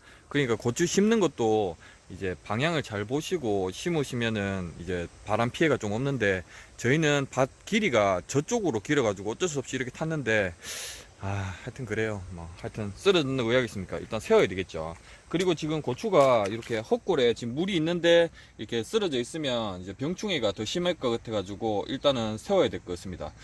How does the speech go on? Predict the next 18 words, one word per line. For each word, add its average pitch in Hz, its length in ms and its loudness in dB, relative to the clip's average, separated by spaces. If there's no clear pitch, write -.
그리고 160 580 0
지금 139 380 -6
고추 131 320 -6
지지대 175 480 2
여기 127 120 2
보시면 131 640 2
이것들이 170 380 6
다 123 180 -4
부러져 208 360 4
있어요. 92 360 -2
이게 110 180 -2
약해가지고 101 1000 0
지금 101 240 -8
고추 110 280 -6
무게에 160 320 6
실려가지고 127 540 2
다 107 160 -2
부러졌는데, 117 840 2